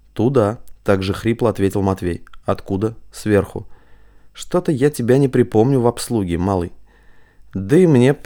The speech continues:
тебя век не знать, рожа. Велено передать лично пахану». «Кому?»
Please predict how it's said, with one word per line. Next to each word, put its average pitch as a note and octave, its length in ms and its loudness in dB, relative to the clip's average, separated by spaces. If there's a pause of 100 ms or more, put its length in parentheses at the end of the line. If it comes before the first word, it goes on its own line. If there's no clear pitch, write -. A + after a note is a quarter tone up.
тебя C#3 300 2
век B2+ 260 2
не A2+ 120 4
знать, G#2+ 320 0
рожа. G2 340 0 (420)
Велено C3 380 4
передать A2+ 440 2
лично G#2+ 340 -2
пахану». F#2+ 560 -4 (240)
«Кому?» G2+ 520 0